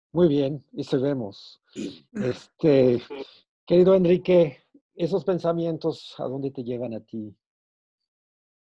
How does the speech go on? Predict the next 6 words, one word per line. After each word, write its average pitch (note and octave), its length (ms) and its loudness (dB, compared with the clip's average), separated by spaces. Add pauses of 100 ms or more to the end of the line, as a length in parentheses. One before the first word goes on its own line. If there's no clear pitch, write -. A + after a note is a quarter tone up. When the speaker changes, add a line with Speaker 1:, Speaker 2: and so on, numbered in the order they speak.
(600)
Speaker 2:
Yo C#3+ 200 -8
estoy F#3+ 180 -4
convencido, B2 720 -2
bueno, G2 400 -8
ya, G#2+ 380 -6
eh, F2 160 -16